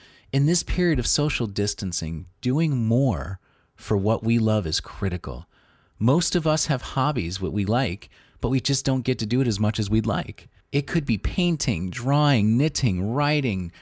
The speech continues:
reading, making music, podcasting,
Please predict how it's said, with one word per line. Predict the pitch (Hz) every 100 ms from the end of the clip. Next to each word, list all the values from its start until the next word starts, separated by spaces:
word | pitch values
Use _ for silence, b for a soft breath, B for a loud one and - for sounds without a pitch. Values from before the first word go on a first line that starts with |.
| B -
reading, | 120 151 156 117 101
making | 110 135 131 120
music, | 120 131 143 131 90 73 - B B B
podcasting, | - - 165 170 165 - 104 85 - 87 80